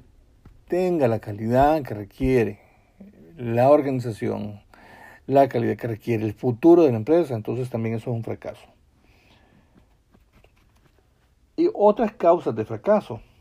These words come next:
que el gerente, eh, del proyecto no tenga una formación en el manejo de, o administración de proyectos, em,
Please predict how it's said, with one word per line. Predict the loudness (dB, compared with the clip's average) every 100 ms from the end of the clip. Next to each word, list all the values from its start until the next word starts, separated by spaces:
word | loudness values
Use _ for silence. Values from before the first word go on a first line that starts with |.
| _ _ _ _ _ _ _ _ _ _
que | -6
el | -4
gerente, | -2 -2 -4 -2 0 0 -4 -8 -8
eh, |
del | -10 -10
proyecto | -6 -8 -6 -4
no | -4 -4
tenga | -4 -4
una | -4 -4
formación | -8 -10 -6 -2 0 -2 -6 -10 _
en | -12 -10 -10
el | -10
manejo | -10 -8 -6 -4
de, | -4 -4
o | -4
administración | -6 -6 -8 -10 -8
de | -8
proyectos, | -4 -4 -4 -4 -8 -8 -12 _ -20 -20 -20 _ _ _
em, | -10 -8 -6 -4